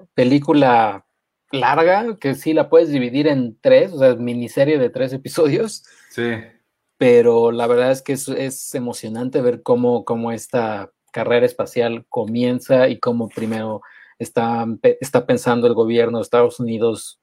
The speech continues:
Speaker 1: pues, a quién manda, ¿no? O sea, no sabemos si mandar a un piloto, no sabemos si mandar a un... Eh, o sea, analizan muchas personas, ¿no? Como para, para saber a qué persona es la correcta de su profesión en, en mandar. Casi, casi como,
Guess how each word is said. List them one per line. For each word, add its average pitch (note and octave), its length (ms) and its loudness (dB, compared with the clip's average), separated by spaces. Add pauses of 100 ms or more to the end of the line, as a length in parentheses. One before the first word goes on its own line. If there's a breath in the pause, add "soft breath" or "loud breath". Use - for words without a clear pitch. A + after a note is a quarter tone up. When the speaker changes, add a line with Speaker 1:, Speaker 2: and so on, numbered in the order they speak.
(100)
Speaker 1:
pues, A2+ 120 -2
a - 60 -2
quién C3 280 0
manda, C3+ 340 4
¿no? A2+ 180 -6
O D3+ 60 -4
sea, C3+ 120 -4
no B2 100 -2
sabemos C3+ 340 0
si B2+ 80 -6
mandar A2 300 -2
a - 20 2
un B2+ 100 -4
piloto, B2+ 540 0
no B2+ 120 0
sabemos A#2 300 -2
si G#2+ 120 -8
mandar G#2 320 -4
a A2+ 60 0
un... A#2 240 -4 (440 loud breath)
Eh, G#2 580 -2 (240)
o A2+ 580 -4
sea, C3 180 0
analizan C3+ 680 2
muchas D3 400 0
personas, A2+ 600 -2
¿no? C#3+ 160 -4
Como A2+ 200 -6
para, G2+ 320 -8
para G#2 320 -8 (360)
saber A2 380 -4 (140)
a - 160 -8 (180)
qué C3+ 200 4
persona B2+ 400 2
es A#2+ 60 -6
la B2 120 2
correcta A2+ 760 -2
de G#2 260 -12
su - 180 -16
profesión A#2+ 640 -4
en, G#2 220 -10
en G#2 180 -14
mandar. G#2 340 -8
Casi, D#3+ 240 0
casi D3 260 0
como, G#2+ 380 -2